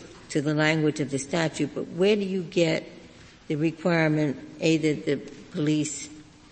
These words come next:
inform her, and B, that it give reasons for non-enforcement?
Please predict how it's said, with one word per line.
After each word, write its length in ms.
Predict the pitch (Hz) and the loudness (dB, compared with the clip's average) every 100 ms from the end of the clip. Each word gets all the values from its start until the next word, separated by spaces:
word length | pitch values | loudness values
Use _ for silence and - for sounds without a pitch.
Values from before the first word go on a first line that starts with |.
| - - - - | -20 -20 -20 -10
inform 600 | 160 147 147 170 160 151 156 | -2 -2 0 2 2 2 0
her, 440 | 147 143 156 160 - - - - - - - - - - | 0 2 0 -4 -14 -20 -20 -20 -20 -20 -20 -20 -20 -6
and 240 | 143 143 147 | -2 0 4
B, 380 | 160 160 156 | 4 4 2
that 380 | - 135 147 135 | -2 0 4 4
it 720 | - 156 131 - - - - | 2 0 0 -4 -18 -18 -4
give 300 | - 165 147 | 2 2 4
reasons 500 | 156 156 147 143 131 | 0 0 0 0 0
for 140 | - 139 | 0 2
non-enforcement? 1080 | 135 135 135 135 139 135 - 127 120 - | 2 2 0 -2 0 0 -2 -6 -6 -12